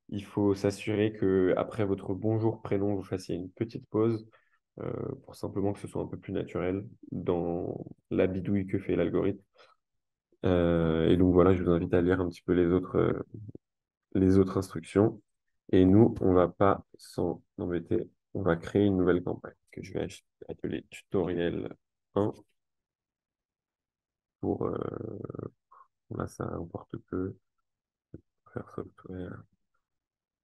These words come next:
Et en fait, euh, on va créer une campagne. Ici, on arrive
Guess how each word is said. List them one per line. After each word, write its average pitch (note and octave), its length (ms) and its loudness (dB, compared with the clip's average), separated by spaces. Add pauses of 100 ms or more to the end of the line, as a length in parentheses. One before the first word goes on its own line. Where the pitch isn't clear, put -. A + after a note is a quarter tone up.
(720)
Et - 40 -8
en - 160 -10 (100)
fait, - 120 -16 (260)
euh, - 60 -10
on - 220 -18
va - 60 -20 (2250)
créer G2 160 -6
une F#2 80 -10
campagne. F#2+ 640 0 (1400)
Ici, B2 380 2
on G#2+ 120 8
arrive G#2 540 6